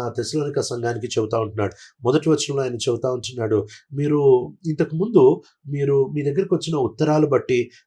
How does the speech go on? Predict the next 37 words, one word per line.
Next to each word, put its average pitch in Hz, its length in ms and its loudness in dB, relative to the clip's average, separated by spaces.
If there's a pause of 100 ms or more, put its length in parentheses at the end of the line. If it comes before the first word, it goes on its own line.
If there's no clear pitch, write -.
లేక 135 380 0
ఏదో 135 220 2
మేము 123 360 -2
రాసాము 147 760 2
అన్న 135 180 -4
ఉత్తరాలు 131 540 -2
బట్టి 131 380 0 (260)
మీరు 156 200 -2
కలవరం 185 400 0 (120)
చెందొద్దు." 127 500 0
ఎందుకు 135 300 -6
అనంటే, 113 480 -6 (280)
ఆ 127 40 0
ఉత్తరాలను 156 500 -2
బట్టి 135 260 -2
మీరు 127 200 -2
అర్థం 139 300 0
చేసుకుంది 147 360 -2
ఏంటంటే, 120 440 -4 (260)
ప్రభు 180 180 2
రాకడ 156 360 0
దినం 165 220 -2
వచ్చి 156 640 0
వెళ్ళిపోయారు 147 760 0
అని 131 320 -2 (320)
ఆ 117 180 2 (120)
తప్పు 185 680 0
బోధ 135 340 2
మీ 165 140 2
దగ్గరకు - 380 -2
వస్తా 143 180 -4
వచ్చింది 139 260 -4
కాబట్టి 131 260 -6
కలవరపడొద్దు 156 920 0
అని 135 80 -6
చెప్తా - 320 -6
ఉంటున్నాడు. 113 500 -6